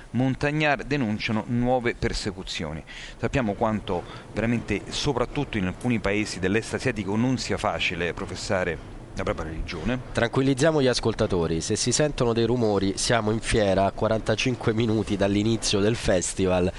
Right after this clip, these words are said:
Speaker 2: e dunque ci sono delle operazioni di allestimento di panel e altro, vero Bruno, mi confermi,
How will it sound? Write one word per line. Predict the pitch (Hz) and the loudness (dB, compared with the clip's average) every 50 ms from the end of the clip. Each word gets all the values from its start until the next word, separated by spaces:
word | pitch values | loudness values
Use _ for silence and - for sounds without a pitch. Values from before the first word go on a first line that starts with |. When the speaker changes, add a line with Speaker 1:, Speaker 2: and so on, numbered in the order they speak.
| - - - - - | -8 -12 -12 -4 -2
Speaker 2:
e | 107 107 | -2 0
dunque | 110 135 131 - 120 107 | 2 2 2 2 0 0
ci | - | 2
sono | - - 120 107 | 2 2 2 2
delle | 104 104 104 | 4 4 4
operazioni | 107 104 117 110 110 110 - - - 123 117 104 95 92 92 | 4 4 4 2 2 2 2 0 2 2 2 2 2 2 2
di | 90 104 117 113 98 | 2 2 2 4 4
allestimento | 90 92 92 92 95 - - - 98 98 110 113 104 95 90 85 - - 90 87 85 85 85 82 82 82 82 82 82 80 80 | 4 4 2 2 2 0 0 0 0 2 2 2 2 0 -2 -4 -4 -4 -2 0 2 2 2 0 0 0 0 0 0 0 0
di | 80 87 90 | 0 -2 -2
panel | - 95 101 104 95 90 85 85 85 87 | 0 2 2 2 2 0 0 0 0 2
e | 101 | 2
altro, | 117 110 92 90 90 - - - 92 92 90 87 85 85 | 2 4 4 2 0 0 -2 -2 0 2 2 2 2 2
vero | 95 95 90 87 | 2 2 0 0
Bruno, | 87 95 98 92 87 87 | 0 0 0 0 0 0
mi | 87 87 | -2 -2
confermi, | - 95 92 87 - - 104 87 82 85 87 | -2 -2 -4 -2 -2 0 0 0 0 0 -2